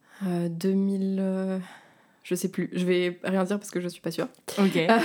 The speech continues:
Speaker 1: <laughs> mais ça s'appelle The Devil's Carnival.
Speaker 2: The Devil's Carnival.
Speaker 1: Ouais.
Speaker 2: Ok.
Speaker 1: Et c'est vraiment un film qui m'a fait un gros déclic de, ok, les comédies musicales, ça peut être ça aussi, ça peut être dark et ça peut être, euh,
Speaker 2: Hmm.
Speaker 1: euh, très, très fun.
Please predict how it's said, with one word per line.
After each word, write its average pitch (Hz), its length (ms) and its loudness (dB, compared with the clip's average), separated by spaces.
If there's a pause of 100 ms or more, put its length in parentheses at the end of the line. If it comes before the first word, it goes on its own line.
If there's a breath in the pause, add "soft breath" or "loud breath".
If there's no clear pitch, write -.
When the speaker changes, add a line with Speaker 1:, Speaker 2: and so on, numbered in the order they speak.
(280)
Speaker 1:
<laughs> 165 440 2
mais 240 200 6
ça 311 100 -2
s'appelle 254 400 2
The 190 240 2
Devil's 220 520 0
Carnival. 196 500 2 (580)
Speaker 2:
The 175 40 2
Devil's 165 580 0
Carnival. 147 500 0
Speaker 1:
Ouais. 185 220 4
Speaker 2:
Ok. 170 80 0 (180)
Speaker 1:
Et 190 140 4
c'est 196 240 2
vraiment 196 420 2
un 196 100 2
film 226 220 2
qui 233 100 0
m'a 202 100 2
fait 202 120 -2
un 175 500 0
gros 185 220 0
déclic 190 460 0
de, 170 340 0
ok, 175 120 -4
les 190 160 2
comédies 185 240 0
musicales, 185 300 0
ça 175 120 -4
peut 175 120 -2
être 175 80 -4
ça 185 160 2
aussi, 175 260 -2
ça 190 120 -2
peut 175 120 -2
être 170 200 0
dark 180 340 -2
et 180 40 -4
ça 170 120 -4
peut 165 140 -4
être, 170 200 -6
euh, 170 180 -2 (100)
Speaker 2:
Hmm. 185 840 2
Speaker 1:
euh, 160 240 2
très, 156 200 -6
très 175 180 -2
fun. 196 300 2